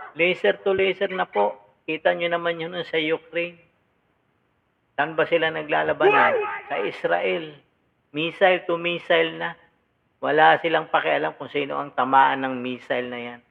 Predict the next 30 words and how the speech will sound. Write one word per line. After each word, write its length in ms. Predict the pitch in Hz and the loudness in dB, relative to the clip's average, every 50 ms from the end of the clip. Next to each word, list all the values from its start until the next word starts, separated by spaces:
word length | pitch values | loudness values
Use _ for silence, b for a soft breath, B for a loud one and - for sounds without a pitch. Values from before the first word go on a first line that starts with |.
| _ _ _ _ _ _ _ | _ _ _ _ _ _ _
Basta 320 | 104 104 - - 127 117 | -14 -12 -8 -6 -6 -6
pinalipad 600 | - - 117 117 117 117 120 - - 143 131 123 | -4 -6 -4 -4 -4 -4 -4 0 0 0 0 2
namin 320 | 143 139 135 139 139 135 131 | 0 -2 -2 -2 -4 -6 -4
yan 160 | 131 127 127 123 - | -4 -4 -4 -6 -6
sa 80 | 131 | -8
inyo, 320 | 123 123 120 110 101 98 101 - - - - _ - - - | -8 -8 -8 -10 -12 -14 -14 -18 -20 -20 -20 _ -20 -10 -8
sanggahin 480 | 104 110 113 113 117 120 127 127 123 | -6 -4 2 6 6 6 6 4 2
ninyo 320 | 123 123 - 139 139 - - | 0 0 0 0 -2 -2 -2
kung 80 | 113 | -4
may 80 | 110 104 | -6 -4
panangga 640 | - - 107 107 107 107 110 104 107 107 101 98 - | -2 -2 -2 -2 -2 -4 -6 -2 2 2 2 2 2
kayo. 320 | 98 95 104 110 104 - _ _ _ _ _ _ _ _ _ _ _ _ - - - 403 | -2 -4 -4 -6 -10 -12 _ _ _ _ _ _ _ _ _ _ _ _ -16 -4 0 2
Sila, 220 | 392 370 349 160 269 226 - - - - - - - - - - - - - | 4 6 8 8 6 6 4 2 0 0 -2 -2 -2 -2 -2 -4 -4 0 2
may 80 | 139 135 - | 2 2 4
panangga 540 | - 151 147 151 151 156 151 160 156 151 151 - | 4 4 4 4 2 4 6 6 6 6 6 4
sila. 380 | 165 156 160 160 143 131 - - | 2 4 4 4 4 2 2 4
Tayo, 320 | 151 156 165 165 139 123 | 6 6 8 6 6 4
mayroon 400 | 120 120 120 123 127 127 131 131 | 2 2 2 4 4 4 4 4
ba? 240 | 127 151 190 208 - - - - - - - - - | 2 2 2 0 -2 -8 -18 -20 -20 -20 -6 0 2
Tayo, 240 | 170 226 262 254 220 | 6 6 8 6 6
mga 200 | 185 175 180 185 | 6 4 2 2
tao, 160 | - 202 208 - - | 4 4 4 4 2
isasangga 460 | - - 156 - 165 170 170 339 415 427 | 2 0 -2 -2 -2 2 4 6 6 6
nila. 320 | 415 494 571 523 427 403 403 403 415 415 415 427 415 403 - - _ _ _ _ _ _ _ _ _ _ _ _ _ _ | 6 6 4 2 0 -2 -4 -8 -10 -14 -16 -18 -18 -18 -18 -20 _ _ _ _ _ _ _ _ _ _ _ _ _ _
Yun 140 | 165 180 208 | -2 0 0
ang 100 | 214 202 190 | 0 0 2
nakakalungkot, 760 | 190 180 175 170 165 151 151 147 147 143 135 - 143 135 - | 4 6 6 8 6 6 4 2 0 -2 -2 -2 -2 -4 -4
mga 240 | - 123 117 120 117 113 | -6 -4 -2 0 0 -2
kababayan, 540 | 113 113 104 104 - 101 95 98 98 98 95 _ _ _ _ _ _ _ _ _ - | -4 -6 -12 -12 -10 -10 -10 -10 -12 -14 -18 _ _ _ _ _ _ _ _ _ -2
sa 340 | 131 131 131 - - - | 2 2 2 2 4 4